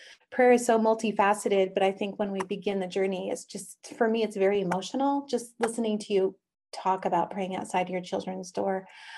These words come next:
I don't, that's the greatest gift we can give to our, our children. And then if they hear us, you know, as well, which leads me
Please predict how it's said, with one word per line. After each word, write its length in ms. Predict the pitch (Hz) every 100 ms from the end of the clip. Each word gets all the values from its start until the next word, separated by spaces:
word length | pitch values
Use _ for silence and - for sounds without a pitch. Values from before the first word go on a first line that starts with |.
| -
I 60 | 240
don't, 200 | 247 240
that's 240 | 240 240 -
the 160 | 247 247 - -
greatest 400 | 226 233 240 -
gift 300 | 233 233 -
we 120 | 196
can 140 | 202 190
give 240 | 202 196
to 420 | - 190 180 190 -
our, 280 | - 196 185 -
our 60 | 202
children. 500 | - 202 196 185 180
And 200 | - 247
then 140 | 277
if 100 | 233
they 120 | 233 196
hear 280 | - 269
us, 380 | 226 190 190 - - - - - -
you 80 |
know, 140 | 226 214
as 140 | 208
well, 240 | 220 262 208
which 240 | 208 -
leads 240 | 285 294
me 160 | 339 339